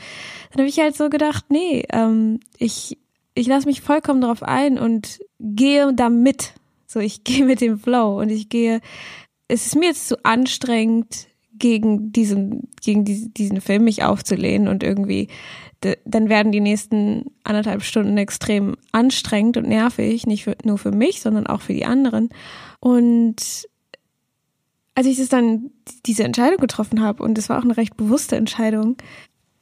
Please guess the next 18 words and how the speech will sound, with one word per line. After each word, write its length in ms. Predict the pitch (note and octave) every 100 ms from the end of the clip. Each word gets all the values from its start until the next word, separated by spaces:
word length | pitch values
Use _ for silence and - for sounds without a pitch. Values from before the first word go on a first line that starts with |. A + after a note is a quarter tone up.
| -
habe 160 | B3+
ich 60 | C4
dann 140 | C4
diesen 240 | A#3+ A#3+ A#3
Film 280 | D4 E4+ F#4
voll 300 | - A3 G#3+
genossen 560 | A3 C4 - A3 B3+ - _ _ _
und 760 | - A#3+ A#3 A#3 A#3 A3 - - _ _ _ _ _ _ _ - -
konnte 240 | B3+ B3
viel 200 | - C4+
mehr 160 | C4 A#3+
in 80 | A#3
diese 140 | A3+
Geschichte 340 | A#3+ D#4 -
eintauchen 580 | - A#3 A#3+ G#3+ A3 G#3+
und 140 | G#3 G3+
viel 220 | A3 G#3+
mehr 400 | G#3 G#3 G#3